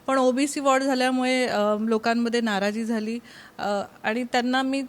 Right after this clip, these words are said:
कालच आमची मीटिंग झाली, त्यांना मी सांगितलं की किती काही झालं तरी हा वॉर्ड मी सोडणार नाही.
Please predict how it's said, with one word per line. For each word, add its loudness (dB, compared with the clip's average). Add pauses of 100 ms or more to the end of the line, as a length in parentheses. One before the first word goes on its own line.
(140)
कालच 4
आमची 0
मीटिंग 0
झाली, 0
त्यांना -4
मी 0
सांगितलं -4 (100)
की -8
किती -6
काही 2
झालं 0
तरी -2
हा 0
वॉर्ड 0 (140)
मी -4
सोडणार -2
नाही. -2